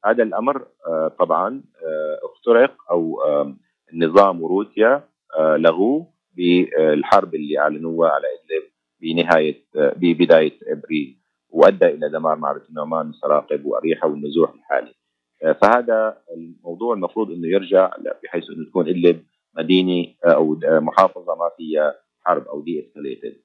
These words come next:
أو آمنة. آه، وبعدين يشتغل على الناحية السياسية. حاليًا رغم الحرب طبعًا في استمرار للمساعدات عن طريق الحدود التركية، في عنا معبرين، معبر باب الهواء ومعبر باب السلامي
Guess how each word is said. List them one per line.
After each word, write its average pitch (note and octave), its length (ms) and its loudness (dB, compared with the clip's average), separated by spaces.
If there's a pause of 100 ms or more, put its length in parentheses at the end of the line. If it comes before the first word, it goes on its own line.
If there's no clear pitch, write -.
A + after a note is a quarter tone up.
(320)
أو D#2 160 0
آمنة. E2 440 0 (480)
آه، E2 460 2
وبعدين A2 640 -4 (200)
يشتغل G#2+ 320 2
على E2 120 2
الناحية E2 360 -6
السياسية. D2 720 -12 (140)
حاليًا B2 400 6
رغم G#2 320 -2
الحرب F2 300 -6
طبعًا F#2+ 500 -6 (340)
في B2+ 200 -6
استمرار F#2+ 400 0
للمساعدات D#2+ 680 -2
عن D2 120 -16
طريق F2 360 -4
الحدود E2+ 400 -2
التركية، E2+ 560 -4
في C#2+ 80 2
عنا E2+ 440 2 (180)
معبرين، F2 560 0
معبر E2+ 280 -8
باب E2+ 220 -2
الهواء D#2+ 480 -6 (200)
ومعبر F2 300 0
باب F2 220 0
السلامي D#2+ 680 -12